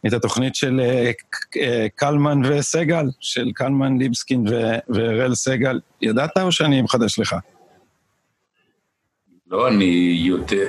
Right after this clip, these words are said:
Speaker 2: יודע על זה, וזה נשמע, מה שמדהים אותי זה שזה לא סתם לעשות את העבודה מהמקפצה, זה אפילו מאחורה,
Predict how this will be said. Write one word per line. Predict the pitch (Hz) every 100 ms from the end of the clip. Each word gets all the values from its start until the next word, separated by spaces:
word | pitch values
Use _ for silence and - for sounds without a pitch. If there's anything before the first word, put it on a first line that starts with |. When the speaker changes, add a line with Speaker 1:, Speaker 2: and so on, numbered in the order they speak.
| -
Speaker 2:
יודע | 90 87 71 90 101
על | 107
זה, | - 123 117
וזה | 92 92
נשמע, | 87 - - 104 -
מה | 87 82
שמדהים | - 120 107 101 113 139
אותי | 139 - 92 82 90 - - -
זה | - - 82 82 78
שזה | - - 76 82
לא | 113
סתם | 123 - - 147 139 131
לעשות | 113 92 - 113 95
את | 107 -
העבודה | 95 85 92 78 98
מהמקפצה, | 98 92 90 87 - 101 85 - 123 107 87 87 - - _ _ _ - - _
זה | 87 87
אפילו | - 113 98 - 104
מאחורה, | 104 104 87 - 110 113 92